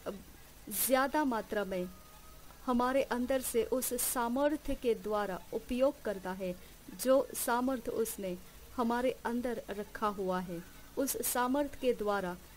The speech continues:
वो हमारा काफी मात्रा में उपयोग करता है। यीशु मसीह ने दुष्ट आत्माओं को निकाला है वही सामर्थ्य के द्वारा,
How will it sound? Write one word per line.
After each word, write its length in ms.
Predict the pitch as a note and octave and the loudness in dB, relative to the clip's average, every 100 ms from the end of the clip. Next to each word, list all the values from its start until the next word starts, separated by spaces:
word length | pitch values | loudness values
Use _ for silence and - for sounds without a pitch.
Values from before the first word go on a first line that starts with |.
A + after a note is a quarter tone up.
| - | -2
वो 80 | A3+ | -2
हमारा 580 | A3+ A#3+ B3 A#3+ G3 - - - - - | 0 2 2 2 0 -4 -14 -16 -10 2
काफी 360 | B3+ - D#4 | 2 4 0
मात्रा 420 | B3+ A#3 A3+ B3 | 2 0 0 -2
में 180 | B3+ A3+ - | 0 -2 -4
उपयोग 500 | G3+ A#3 A3+ A3 - | -4 2 2 2 -6
करता 300 | F3+ F3 E3+ | -6 -4 -6
है। 260 | E3+ D#3 - - - - - - - - - - - A3+ | -6 -10 -12 -20 -20 -18 -18 -16 -16 -18 -18 -18 -12 2
यीशु 360 | C4 C4+ E4 | 4 4 4
मसीह 400 | C#4+ C4 - D#4 | 2 2 2 2
ने 240 | C4+ G#3+ G3+ - - G3+ | 2 0 -4 -12 -14 2
दुष्ट 320 | C4 - - - | 2 2 -4 -2
आत्माओं 520 | A#3+ - C4+ D4 D#4 | -2 0 2 4 2
को 160 | B3+ | 2
निकाला 500 | A#3 G#3 F#3+ A3 A#3+ | 0 -2 -2 0 0
है 300 | A#3 G#3 F#3 F#3 - - - | 0 0 -4 -4 -14 -14 -2
वही 380 | A#3 A#3+ D4+ - | 0 2 0 0
सामर्थ्य 760 | - - A#3+ B3 C#4 C#4 - B3 | -2 2 2 4 2 2 0 -2
के 260 | - G3 - - | 0 -2 -2 -8
द्वारा, 460 | F#3 G3+ F#3+ E3+ | -6 -4 -2 -4